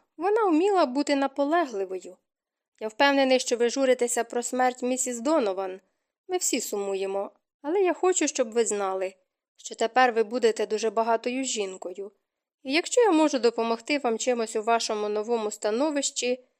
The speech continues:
я буду такий радий, як і радий був допомагати місіс Донован. Звичайно, я зателефоную вам після офіційного затвердження заповіту. Але я не думаю, що виникнуть якісь проблеми чи відстрочки. Справді.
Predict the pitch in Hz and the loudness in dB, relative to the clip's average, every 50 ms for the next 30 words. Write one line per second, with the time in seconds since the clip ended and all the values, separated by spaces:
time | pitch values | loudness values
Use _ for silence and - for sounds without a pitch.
0 | _ _ _ _ - 311 359 392 370 349 302 285 330 330 277 269 269 262 - 262 | _ _ _ _ -4 0 2 2 2 2 2 0 -2 -2 -2 -2 -4 -2 -2 -2
1 | 277 269 - 415 415 403 403 392 392 381 330 247 214 202 202 202 196 196 196 - | -2 0 0 2 4 4 4 4 4 4 4 4 2 2 0 -2 -2 -4 -6 -12
2 | _ _ 247 226 233 233 233 - 233 247 269 277 247 240 247 240 214 214 240 233 | _ _ -4 -2 -2 0 0 2 2 4 4 4 4 2 0 0 0 0 -2 2
3 | 220 233 220 - 220 214 220 220 226 247 240 240 233 233 233 247 247 - 269 262 | 2 0 2 2 0 0 0 0 0 0 0 2 0 0 0 -2 -2 -4 -8 -10
4 | 262 247 262 285 254 214 196 190 175 185 185 180 185 - _ _ _ _ _ _ | -6 -2 2 2 2 2 0 -2 -6 -8 -10 -12 -14 -18 _ _ _ _ _ _
5 | _ _ _ _ _ - - 226 233 - 381 415 453 415 370 320 320 311 285 294 | _ _ _ _ _ -6 -4 -4 0 0 0 2 2 2 2 4 2 2 2 2
6 | 285 - 262 247 247 240 - 240 233 233 240 240 226 214 226 254 277 294 294 - | 2 2 4 4 2 0 0 -2 0 0 -2 -2 -2 -2 0 0 0 0 0 -2
7 | 247 233 - 226 226 220 220 - 220 - - 233 240 247 247 240 240 226 202 214 | -6 -4 -2 0 -2 0 0 -2 -4 -4 -2 -2 -2 -2 -2 -2 -2 -2 -2 -4
8 | 214 214 214 208 208 196 208 220 214 214 220 214 240 233 233 - 262 254 226 208 | -2 -2 -2 -2 -2 -2 -2 -2 -2 -2 -2 -2 -4 -6 -4 -4 -6 -6 -6 -8
9 | 190 - - - - - _ _ _ _ _ _ _ _ _ _ - 285 302 339 | -10 -12 -12 -14 -16 -16 _ _ _ _ _ _ _ _ _ _ -2 0 2 2
10 | 339 359 349 311 277 247 202 226 277 285 269 262 247 233 233 - - 226 233 277 | 4 4 4 4 4 2 2 0 0 0 2 2 2 2 0 -2 -2 0 2 2
11 | 269 240 220 - - 226 214 220 233 214 - 220 208 - - 214 202 196 220 240 | 2 2 0 -2 -2 -4 -2 -2 -4 -6 -6 -8 -8 -4 -4 -4 -2 0 0 2
12 | 247 254 240 226 208 214 - 214 214 233 - - - - - - - - - - | 2 2 2 0 -2 -2 -4 -4 -4 -6 -6 -10 -12 -12 -12 -12 -16 -16 -14 -14
13 | - - - 226 - - - 359 330 247 196 185 185 - - 208 - | -12 -12 -10 -10 -10 -4 0 2 2 2 2 -2 -6 -12 -14 -14 -16